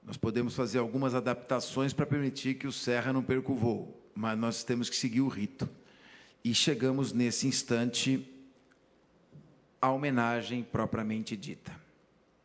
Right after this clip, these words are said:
Nós vamos fazer a primeira entrega desta Casa de Leis do Colar do Mérito Legislativo,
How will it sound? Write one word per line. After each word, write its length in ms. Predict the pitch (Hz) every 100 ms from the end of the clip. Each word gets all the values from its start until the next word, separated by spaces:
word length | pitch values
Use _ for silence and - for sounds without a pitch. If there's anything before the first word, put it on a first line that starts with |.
| _ _ - - - - - - -
Nós 240 | 110 98
vamos 720 | 107 110 104 95 - - - - _ _
fazer 320 | 104 98 107
a 40 | 104
primeira 400 | - 107 123 123
entrega 760 | 120 - 117 120 120 113 104 - - _ _ _ _ _ _ _ _ _ -
desta 460 | - 131 127 117
Casa 420 | 101 110 104 104 - - _
de 120 | 110
Leis 520 | 110 110 127 123 - - - - _ _ - _ _
do 100 | 120
Colar 400 | - 113 110 110
do 100 | 113
Mérito 420 | 107 110 110 107
Legislativo, 1000 | 110 110 113 113 120 - 127 127 104 98